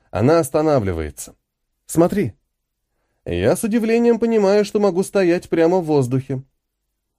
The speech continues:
Голова ватная, вокруг туман. Все происходящее не более чем сон.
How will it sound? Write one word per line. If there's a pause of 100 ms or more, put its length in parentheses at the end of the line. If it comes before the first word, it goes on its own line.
Голова
ватная,
вокруг
туман. (360)
Все
происходящее
не
более
чем
сон.